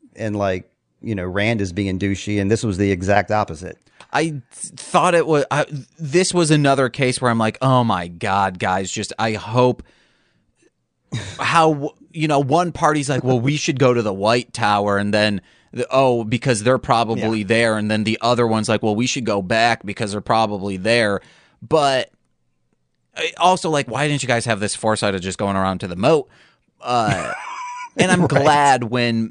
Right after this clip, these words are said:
Speaker 2: Matt was like, "Oh, she wouldn't, why would you go there? She wouldn't do it for you." And then it gets
Speaker 1: Mm-hmm.
Speaker 2: cut to, "Hey, yeah, I'm doing this because I think even though he wants to go back home,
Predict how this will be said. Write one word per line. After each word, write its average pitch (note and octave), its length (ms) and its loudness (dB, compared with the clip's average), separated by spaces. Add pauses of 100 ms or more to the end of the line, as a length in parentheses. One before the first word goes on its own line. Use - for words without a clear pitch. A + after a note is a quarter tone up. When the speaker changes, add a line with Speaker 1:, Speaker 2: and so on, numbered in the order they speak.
Speaker 2:
Matt A#2+ 300 -2
was A2 160 -6
like, A2 240 -2
"Oh, D#3 160 2
she F3+ 280 0
wouldn't, D3+ 320 2
why C#3 200 2
would D3 200 -2
you C3 120 0
go B2 180 4
there? A2 200 2
She - 180 -2
wouldn't A#2+ 260 -2
do A#2+ 160 2
it G#2 100 -2
for - 160 -4
you." B2 440 4 (200)
And C#3 140 0
then C3+ 140 4
it B2 60 -4
gets A#2+ 280 0
Speaker 1:
Mm-hmm. G#2 140 -4
Speaker 2:
cut C#3 440 0
to, A2+ 500 0 (160)
"Hey, E3+ 360 0 (140)
yeah, E3+ 160 0
I'm D3+ 100 -2
doing D#3 300 0
this B2+ 160 0
because A#2 440 -2 (300)
I B2 300 2
think - 640 -4 (500)
even D3+ 260 0
though C3+ 140 4
he D3+ 180 -2
wants B2+ 440 0
to C3+ 80 -4
go A2+ 200 2
back G#2 300 0
home, C3 440 2